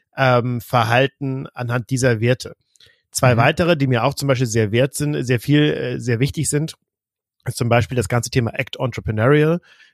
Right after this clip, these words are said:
Speaker 1: äh, sprich also, ähm, in einem Startup speziell, ähm, in einem jungen Startup wie unserem,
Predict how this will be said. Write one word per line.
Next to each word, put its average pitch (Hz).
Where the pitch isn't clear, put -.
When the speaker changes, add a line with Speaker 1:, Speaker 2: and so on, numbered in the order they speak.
Speaker 1:
äh, 120
sprich -
also, 120
ähm, 117
in 123
einem 113
Startup 131
speziell, 127
ähm, 117
in 123
einem 120
jungen 127
Startup 127
wie 113
unserem, 135